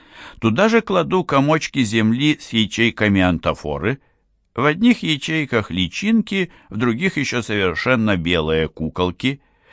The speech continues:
В пробке, которой заткнута склянка, я проделал глухой цилиндрический ход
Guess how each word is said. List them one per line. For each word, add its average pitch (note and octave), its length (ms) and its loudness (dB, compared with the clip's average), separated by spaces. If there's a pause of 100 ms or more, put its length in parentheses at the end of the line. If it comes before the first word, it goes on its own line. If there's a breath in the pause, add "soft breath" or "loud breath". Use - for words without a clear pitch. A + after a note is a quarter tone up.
(140 loud breath)
В - 140 -16
пробке, D#3 480 2
которой B2 460 0
заткнута A2+ 680 0
склянка, E2 720 -2 (260 soft breath)
я F#3 200 -2
проделал D3+ 560 0
глухой B2+ 460 2
цилиндрический G#2 1000 0
ход - 540 -4